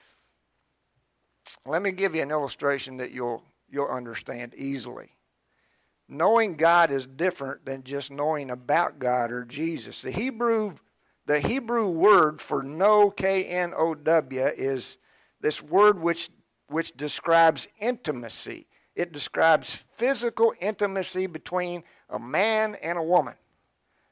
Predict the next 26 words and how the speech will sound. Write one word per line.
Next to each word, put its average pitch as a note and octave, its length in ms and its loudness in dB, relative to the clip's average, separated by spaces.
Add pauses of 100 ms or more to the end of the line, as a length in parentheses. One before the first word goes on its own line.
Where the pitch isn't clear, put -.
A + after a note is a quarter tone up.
(140)
Now, D3+ 160 2
I'm F#3 80 0
getting F#3+ 240 0
pretty F#3+ 200 0
clear. C3+ 380 0 (460)
I'm D#3 180 -4
not F#3+ 220 4
talking F#3 280 4
about D3+ 260 2
some D#3 200 0
polite D#3 440 4
handshake. E3 640 -2 (320)
When C#3 120 -2
I'm C3 100 0
talking G3 320 6
about D#3 260 4
knowing F#3 400 2
somebody, B2 600 -4 (200)
I'm - 160 -2
talking F#3 200 4
about E3 200 6
knowing G#3+ 360 4
them A3+ 140 2
in D#3+ 260 -2
a C#3 140 6
real G3+ 420 6